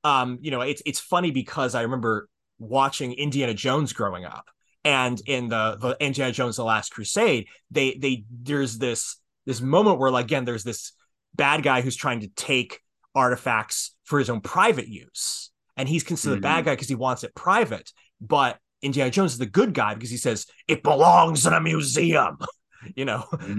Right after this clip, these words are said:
Speaker 1: And,
Speaker 2: Mm.
Speaker 1: um, because, like, oh, the fact that humanity gets to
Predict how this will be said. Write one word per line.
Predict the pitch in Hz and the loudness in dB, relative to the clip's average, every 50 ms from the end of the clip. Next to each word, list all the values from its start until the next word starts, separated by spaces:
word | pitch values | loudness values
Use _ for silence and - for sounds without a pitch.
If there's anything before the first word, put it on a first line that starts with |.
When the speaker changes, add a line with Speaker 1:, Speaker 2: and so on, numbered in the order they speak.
| 107 110 | 0 2
Speaker 1:
And, | 110 113 117 113 113 107 | 2 4 4 4 4 4
Speaker 2:
Mm. | 107 104 104 98 98 95 95 90 - 165 | 4 2 0 0 -2 -4 -4 -2 0 2
Speaker 1:
um, | 156 147 | 2 2
because, | 139 147 156 147 139 | 2 0 0 0 0
like, | 139 - 180 | 2 4 6
oh, | 180 147 127 | 6 6 4
the | 113 143 | 2 -2
fact | - - 120 120 120 - - - | -2 0 0 0 0 -2 -4 -4
that | 165 139 127 - - _ _ _ | -2 -2 -2 -4 -10 _ _ _
humanity | - - - 156 143 131 127 135 135 147 160 175 180 160 156 135 120 | -18 -8 -4 -2 -2 0 0 2 2 2 2 2 2 2 2 0 -2
gets | 107 - 135 127 117 - - - - | -2 -2 -2 -2 -2 -4 -6 -6 -4
to | - - 123 113 110 104 101 98 | -4 -4 -4 -4 -4 -4 -6 -8